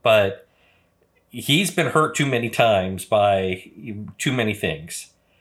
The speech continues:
Um, so I think part of him is now just more cold and practical. And then you get a character like Kamala. Um, and Kamala is the next generation.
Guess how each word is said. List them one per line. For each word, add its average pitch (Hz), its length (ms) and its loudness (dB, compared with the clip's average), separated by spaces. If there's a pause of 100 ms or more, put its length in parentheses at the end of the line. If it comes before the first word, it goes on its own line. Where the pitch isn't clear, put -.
(260)
Um, 98 600 2 (100)
so 123 420 0 (360)
I 131 120 4
think 165 380 -2
part 151 240 2
of 131 140 -2
him 123 260 0
is 110 180 -2
now 110 300 2
just 104 240 -8
more 98 260 -2
cold 101 400 -2
and 90 140 -6
practical. - 680 -4 (840)
And 120 220 0
then 151 220 2
you 151 100 0
get 131 140 0
a - 40 -2
character 107 400 -2
like 87 420 -2
Kamala. 76 500 -8 (760)
Um, 95 520 4
and 113 180 0
Kamala 127 760 2
is 104 640 -4 (1900)
the 151 100 -2
next 117 240 -2
generation. 147 520 -2